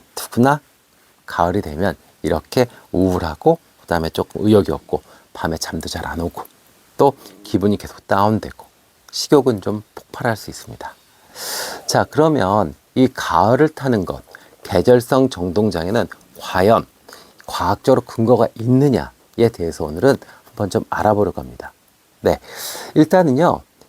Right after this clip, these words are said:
이 가을 탄다와 관련되는 호르몬은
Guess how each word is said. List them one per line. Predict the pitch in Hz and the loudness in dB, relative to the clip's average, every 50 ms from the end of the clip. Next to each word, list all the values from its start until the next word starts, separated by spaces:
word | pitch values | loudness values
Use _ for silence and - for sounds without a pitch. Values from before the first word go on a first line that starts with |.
| _ - | _ 0
이 | 120 120 123 123 123 123 120 120 120 120 117 117 110 _ _ _ _ _ _ _ _ _ _ _ _ _ _ _ _ _ _ _ _ _ _ _ _ _ _ | 4 6 6 6 6 6 4 4 4 2 2 0 -2 _ _ _ _ _ _ _ _ _ _ _ _ _ _ _ _ _ _ _ _ _ _ _ _ _ _
가을 | - - - 95 104 123 147 160 | -12 -4 0 2 4 6 4 4
탄다와 | 156 - 147 151 151 147 139 139 135 139 139 143 143 _ | 2 -2 -6 -4 -4 0 2 2 4 4 4 2 2 _
관련되는 | - - - 87 95 107 117 120 117 101 110 113 120 135 117 78 - _ _ _ _ _ _ - | -8 -8 -4 -2 0 2 2 2 2 2 2 2 2 2 0 0 -4 _ _ _ _ _ _ 0
호르몬은 | 165 151 156 143 120 113 139 160 131 - | 2 4 4 4 4 4 4 2 2 0